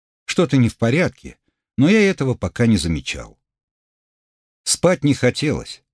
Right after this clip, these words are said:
и, не понимая истоков своего состояния, я просеивал события минувших дней и пытался найти зацепку. Для беспокойства обязательно должна быть причина.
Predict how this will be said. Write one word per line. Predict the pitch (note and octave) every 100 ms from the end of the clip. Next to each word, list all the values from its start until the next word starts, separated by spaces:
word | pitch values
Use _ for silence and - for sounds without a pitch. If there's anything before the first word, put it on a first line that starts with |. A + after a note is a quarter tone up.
| _
и, | G2
не | A2+
понимая | A2 B2 D#3 A#2+
истоков | - B2+ B2 -
своего | - F#2+ F#2+ G2+
состояния, | - F#2 - G2 D3+ C#3+ C2+ - - _ _ _ -
я | D3
просеивал | F#3 F#3 - A3+ G3+ F3+
события | - C3+ C#3+ B2+ A#2
минувших | G#2 G#2+ G2 - D#2+
дней | E2+ C#3 F3+ D3 - _ _ _
и | C3
пытался | C#3 F3 A3 - A#2+
найти | G2+ E2+ - A#2
зацепку. | F#2 F#2 - E2+ C#2 _ _ _ _ _ _ -
Для | E2+
беспокойства | F2+ F#2 A#2 - G#3+ - D3 A#2+
обязательно | F2+ E2+ B2 E3 D#3 C#3 B2+
должна | F#2 F2+ D#2 G#2 F#2
быть | F2+ - -
причина. | E2 C#2+ - D2 A#1 -